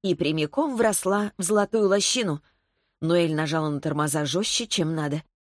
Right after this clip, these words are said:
«Я знаю, вы считаете, что это падение — повторять всё, что делали наши матери, когда я вольна делать что угодно». «Говори за себя», вставила Инесс. «Моя мама всю жизнь работала».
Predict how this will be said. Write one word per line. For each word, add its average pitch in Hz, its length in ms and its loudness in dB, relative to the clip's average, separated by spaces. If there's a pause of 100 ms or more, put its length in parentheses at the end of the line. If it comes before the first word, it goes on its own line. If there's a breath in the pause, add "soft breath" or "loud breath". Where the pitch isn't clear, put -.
(360)
«Я 185 120 2
знаю, 156 340 -2 (240)
вы 170 140 -2
считаете, 165 480 0
что 165 160 -2
это 156 120 -2
падение — 160 600 -2 (180 loud breath)
повторять 180 460 -2
всё, - 180 -2
что 208 220 0
делали 175 300 2
наши 160 280 -2
матери, 160 480 -2 (320 loud breath)
когда 175 240 4
я 170 220 4
вольна 165 260 0
делать 165 300 2
что 180 240 4
угодно». 160 460 4 (500)
«Говори 196 400 4
за 190 120 4
себя», 165 440 2 (220)
вставила 143 440 0
Инесс. 139 320 -2 (220)
«Моя 233 320 2
мама 160 320 0 (160 soft breath)
всю 254 180 2
жизнь 240 320 2
работала». 151 540 0